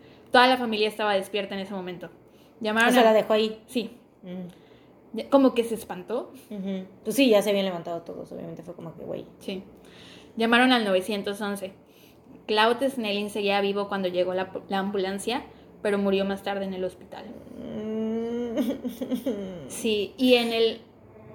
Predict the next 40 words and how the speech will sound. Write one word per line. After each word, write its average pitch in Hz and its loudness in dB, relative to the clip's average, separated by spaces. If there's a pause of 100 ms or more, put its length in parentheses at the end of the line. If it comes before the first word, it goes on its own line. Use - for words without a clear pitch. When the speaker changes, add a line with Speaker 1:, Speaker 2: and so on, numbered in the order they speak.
(100)
Speaker 1:
perdón, 202 -4 (100)
¿qué 220 -2
vas 208 -4
a 202 -2
decir? 247 10
Speaker 2:
Pero 262 8
es 269 -2
que, 311 0
bueno, 285 2
o 226 -2
sea, 233 -2 (320)
realmente 247 6
fue 226 0
como 233 -2
un 214 -4
sacrificio, 196 -4
porque 180 -6 (100)
si, 226 0
si 226 6
él 247 6
no 277 2
se 262 2
hubiera 233 6
levantado, 196 0 (180)
Speaker 1:
Se 220 -12
Speaker 2:
se 208 -4
Speaker 1:
hubieran 208 0
Speaker 2:
llevaba 180 2
Speaker 1:
llevado 185 0
a 185 -6
su 196 -10
hija. 185 -12 (720)
Speaker 2:
<laughs> - -10
Güey, 262 8
ya 262 4
quiero 262 0
llorar. - -4 (160)
Speaker 1:
Ya 285 6
sé. 269 0 (180)
Eh, 247 4